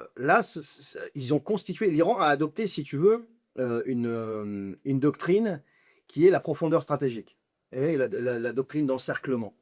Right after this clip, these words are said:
C'est-à-dire que je vais pas me battre directement contre toi, t'es mon ennemi juré, je vais pas me battre contre toi directement. Par contre, je vais, euh, placer des proxys autour de toi, je vais les former, je vais les financer, et cetera.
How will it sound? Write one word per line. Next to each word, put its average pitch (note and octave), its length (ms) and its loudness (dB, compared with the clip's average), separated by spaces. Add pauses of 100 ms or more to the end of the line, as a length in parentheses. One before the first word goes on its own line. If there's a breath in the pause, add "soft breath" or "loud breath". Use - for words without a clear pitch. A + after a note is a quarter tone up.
(460 soft breath)
C'est-à-dire D#3 340 2
que D3+ 80 -4
je C3 80 -6
vais D#3 80 2
pas A#3 120 4
me A3 60 4
battre G#3 160 4
directement F3 420 4
contre C3 260 -6
toi, A#3 120 4
t'es G3+ 120 0
mon D3+ 140 4
ennemi C#3+ 260 4
juré, C3 280 2
je D#3+ 100 -4
vais C#3 60 0
pas E3 100 2
me E3 40 0
battre F3 140 0
contre B2+ 240 -4
toi C#3 160 0
directement. C3 440 -2
Par - 220 -2
contre, B3 320 0
je - 160 -8
vais, G#3+ 260 2 (400 soft breath)
euh, B2+ 60 -2
placer F3 440 2
des C#3+ 120 2
proxys E3 480 0
autour E3 280 0
de C3+ 80 8
toi, G#3 300 4
je C3 120 -4
vais D#3 80 0
les C#3 460 4
former, E3 480 0
je C#3 140 -2
vais C#3 100 2
les C3+ 120 0
financer, C3 440 0
et A#3 120 0
cetera. C3 420 -2